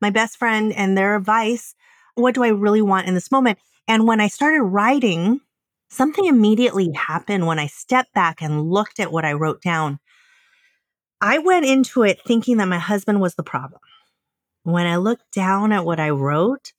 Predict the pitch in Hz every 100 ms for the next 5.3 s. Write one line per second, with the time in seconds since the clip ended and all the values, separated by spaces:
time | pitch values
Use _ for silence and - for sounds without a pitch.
0 | - 175 170 185 196 196 180 170 160 -
1 | 156 - - 233 254 311 277 240 202 185
2 | 170 156 151 151 - 160 151 131 - -
3 | 135 135 147 - _ _ _ _ - 180
4 | 196 226 226 208 - 175 175 165 151 143
5 | 139 135 135